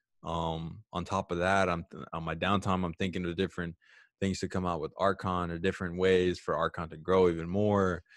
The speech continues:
And on top of that, TikTok. So it's just, um, I mean, I don't know what the future holds, but, um, if there's one goal that I had, that I have in place at the beginning of the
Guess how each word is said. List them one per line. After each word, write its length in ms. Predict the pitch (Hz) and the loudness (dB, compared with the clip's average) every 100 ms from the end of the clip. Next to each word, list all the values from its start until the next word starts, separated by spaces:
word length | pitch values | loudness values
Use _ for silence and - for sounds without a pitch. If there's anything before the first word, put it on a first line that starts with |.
| - _ | -20 _
And 160 | 85 82 | -8 -4
on 120 | 85 | -4
top 220 | - 85 | -2 -2
of 60 | 80 | 0
that, 240 | 87 - | 0 0
TikTok. 560 | - 113 - 95 90 - | 0 0 2 0 0 -4
So 140 | - | -2
it's 200 | 87 85 | -2 -2
just, 340 | 90 85 - - | -6 -6 -8 -10
um, 380 | 85 82 82 85 85 _ _ - | -8 -6 -8 -12 -20 _ _ -8
I 40 | |
mean, 140 | 92 95 | -4 0
I 80 | 101 | 2
don't 140 | 104 | 4
know 100 | 104 | 4
what 120 | 98 | 4
the 60 | 92 | 2
future 340 | - 101 - | 0 0 0
holds, 480 | 92 92 98 107 - _ _ - _ _ | 2 4 4 2 -2 _ _ -20 _ _
but, 340 | 87 82 78 73 _ - | -2 -2 -4 -8 _ -12
um, 380 | 87 80 78 76 | -8 -8 -10 -12
if 100 | 82 | -4
there's 240 | 92 95 85 | 0 0 -2
one 320 | 82 95 98 | -4 -2 0
goal 240 | 92 92 | 0 0
that 100 | 90 | 0
I 100 | 85 | -2
had, 380 | 85 85 87 87 87 _ _ _ _ _ _ | -2 -2 -2 -4 -10 _ _ _ _ _ _
that 100 | 87 | -8
I 100 | 85 | -8
have 560 | 85 87 90 85 82 85 - _ _ - | -4 0 0 0 -2 -8 -20 _ _ -16
in 100 | 87 - | -16 -4
place 500 | 104 110 95 - - | 0 2 2 -2 -8
at 80 | 90 | -6
the 60 | 87 | -4
beginning 260 | 90 87 87 | -4 -6 -6
of 60 | |
the 200 | 85 82 | -8 -10